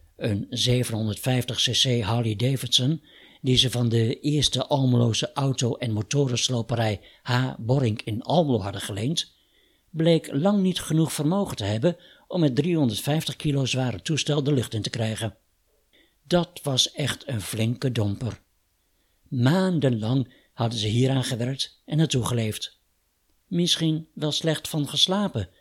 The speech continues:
vanwege de spanning. Ze hadden zich er zo op verheugd. Iedereen ging gedesillusioneerd naar huis. Maar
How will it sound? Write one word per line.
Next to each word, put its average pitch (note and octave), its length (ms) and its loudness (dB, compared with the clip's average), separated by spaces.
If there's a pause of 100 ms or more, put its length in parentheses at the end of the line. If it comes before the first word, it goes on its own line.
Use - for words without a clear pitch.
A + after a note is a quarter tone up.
(120)
vanwege A#2+ 400 -4
de A#2 80 -6
spanning. D3+ 500 0 (720)
Ze - 180 -4
hadden G#2+ 340 -4
zich A#2+ 220 -2
er G#2 160 -4
zo C3 300 0
op C#3+ 220 -2
verheugd. A2 720 -4 (1300)
Iedereen B2 500 0
ging A#2 380 -2 (240)
gedesillusioneerd A2 1300 -2
naar A#2 160 0
huis. G2 600 -4 (1600)
Maar D#3+ 420 0